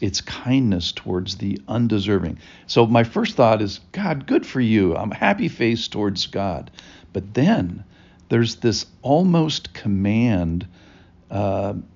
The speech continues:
or at least a charge where he desires it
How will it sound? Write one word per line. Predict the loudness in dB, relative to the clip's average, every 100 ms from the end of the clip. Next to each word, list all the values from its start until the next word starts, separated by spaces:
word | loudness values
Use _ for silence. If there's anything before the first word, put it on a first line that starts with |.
| _ -12
or | -10 -6
at | 0
least | 0 0 -2
a | -4
charge | -2 0 2 2 2 -2 -6
where | -6 -6
he | -4 -2
desires | 0 0 -2 -4 -2 0 -2 -2
it | -6